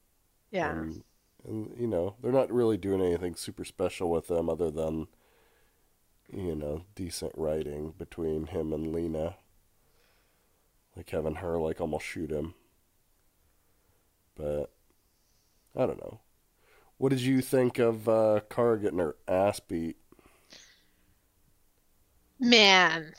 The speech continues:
Speaker 1: like, holy, holy rain. <sighs> They're doing such a good job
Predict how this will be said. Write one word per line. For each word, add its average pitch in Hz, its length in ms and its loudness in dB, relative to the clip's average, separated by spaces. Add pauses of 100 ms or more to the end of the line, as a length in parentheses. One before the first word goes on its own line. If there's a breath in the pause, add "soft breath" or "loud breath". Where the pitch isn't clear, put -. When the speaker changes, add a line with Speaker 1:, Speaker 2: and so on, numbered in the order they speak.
(260)
Speaker 1:
like, 226 280 6
holy, 339 800 6 (800)
holy 403 420 8
rain. 190 640 4 (1700)
<sighs> - 1120 -4
They're 285 240 8
doing 226 340 4
such - 360 2
a 214 40 2
good 214 180 4
job 175 440 6